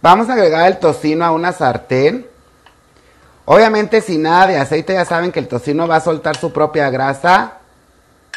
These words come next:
¿Sale? Y vamos a dejar, obviamente, que este, miren, aquí ya empezó a soltar.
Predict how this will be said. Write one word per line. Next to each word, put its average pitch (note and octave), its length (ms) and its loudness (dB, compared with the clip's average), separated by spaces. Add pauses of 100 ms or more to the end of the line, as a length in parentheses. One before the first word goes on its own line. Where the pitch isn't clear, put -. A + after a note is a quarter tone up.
(720)
¿Sale? C#3+ 480 -2 (960)
Y G3 140 2
vamos F#3 400 4 (120)
a E3 400 6 (640)
dejar, D3 360 -2
obviamente, E3+ 600 0
que D#3+ 120 0
este, D#3+ 200 0
miren, C#3 260 0
aquí A#2+ 160 -4
ya D#3+ 100 0
empezó D#3 200 0
a D#3 60 -2
soltar. E3+ 440 2